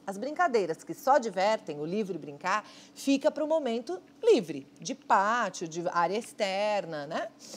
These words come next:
Dentro de sala, foco é nas brincadeiras produtivas, que Montessori, pra diferenciar, chama de trabalho. Nós não estamos brincando, estamos trabalhando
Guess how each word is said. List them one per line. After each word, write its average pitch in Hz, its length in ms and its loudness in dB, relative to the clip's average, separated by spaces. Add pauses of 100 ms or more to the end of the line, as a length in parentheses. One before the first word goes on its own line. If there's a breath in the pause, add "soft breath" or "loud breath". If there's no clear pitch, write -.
(220 loud breath)
Dentro 339 380 -2
de 294 140 -6
sala, 302 500 0 (240 loud breath)
foco 262 600 4
é 240 220 4 (180 loud breath)
nas 294 140 0
brincadeiras 262 680 -2 (120)
produtivas, 320 760 -2
que 381 280 0
Montessori, 240 580 0
pra 247 240 2
diferenciar, 208 640 -4
chama 277 300 -4
de 262 100 -12
trabalho. 175 680 -4 (320 loud breath)
Nós 151 160 -8
não 180 100 -4
estamos 262 300 -4
brincando, 240 420 -4
estamos 190 380 -8
trabalhando 160 720 -2